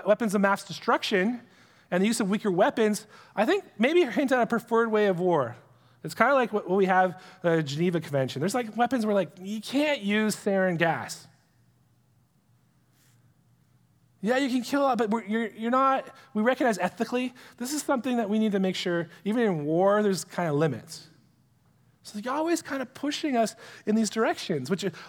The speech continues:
long before you have the Geneva Convention, you have something already hinted at by Yahweh. But their faith is so low that they can't even get these little, little, the big laws, never mind the, the little ones.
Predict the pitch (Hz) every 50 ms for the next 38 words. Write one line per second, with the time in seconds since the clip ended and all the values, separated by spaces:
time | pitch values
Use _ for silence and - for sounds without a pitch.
0 | - - 156 175 196 240 302 339 339 339 349 339 302 233 285 277 - - - 302
1 | 339 311 277 240 220 196 196 196 190 180 170 170 156 165 175 170 156 151 - 160
2 | 147 147 - 165 160 160 - - - - 160 143 185 170 165 165 - 202 196 -
3 | - 156 143 139 135 151 - - - - _ _ _ _ _ _ _ _ _ _
4 | _ _ _ _ _ _ _ _ _ _ - 156 175 190 196 202 180 156 202 208
5 | - 202 165 147 131 127 123 123 113 - - - _ _ _ _ _ _ _ _
6 | _ _ _ _ - - 143 143 147 147 143 139 131 120 113 110 110 117 - -
7 | - _ _ _ _ _ _ _ _ _ _ _ _ _ _ _ _ _ _ _
8 | _ _ _ _ _ _ _ _ _ _ _ _ _ _ _ _ _ _ _ _
9 | _ _ _ _ _ _ _ _ _ _ _ _ - 170 165 202 196 - 240 262
10 | 233 220 175 - - 208 196 180 151 151 151 156 160 143 143 135 151 147 143 202
11 | 185 180 165 151 143 147 143 143 143 135 131 139 147 139 131 120 123 - - -
12 | - _ _ _ _ _ - 147 151 151 139 120 113 - - _ _ _ _ _
13 | _ _ _ _ _ - 135 131 120 165 190 175 143 - 127 131 135 127 117 113
14 | 113 113 143 147 156 143 135 135 131 120 110 110 120 139 156 139 110 98 101 95
15 | 98 - - -